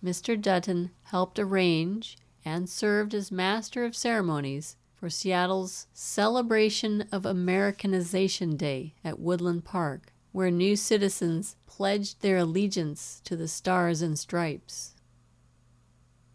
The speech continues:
Other prominent Christian Scientists in Seattle, even with all their regular church activities, and now the Christian Science welfare work, somehow made time to be involved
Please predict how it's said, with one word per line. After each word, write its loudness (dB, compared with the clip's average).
Other 4
prominent 2
Christian 0
Scientists -2
in 2
Seattle, 0
even 2
with 2
all 4
their 4
regular 4
church -2
activities, -6
and -6
now 2
the -4
Christian -2
Science 0
welfare 2
work, -6
somehow 0
made 2
time 0
to -2
be 2
involved 2